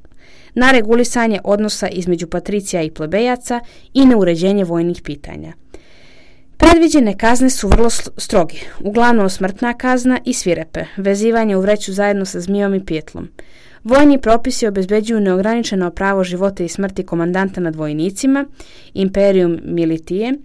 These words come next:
i isključivo pravo na podjelu pljačke za patricije. Privatno pravo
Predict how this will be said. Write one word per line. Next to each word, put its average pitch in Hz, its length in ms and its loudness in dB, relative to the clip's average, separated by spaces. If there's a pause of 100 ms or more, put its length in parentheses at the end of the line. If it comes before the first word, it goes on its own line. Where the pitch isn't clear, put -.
(360)
i 214 140 -2
isključivo 226 580 0
pravo 214 320 0
na 196 100 -2
podjelu 196 400 -2
pljačke 196 540 -8
za 190 120 -6
patricije. 190 720 -14 (500)
Privatno 294 480 2
pravo 175 400 -6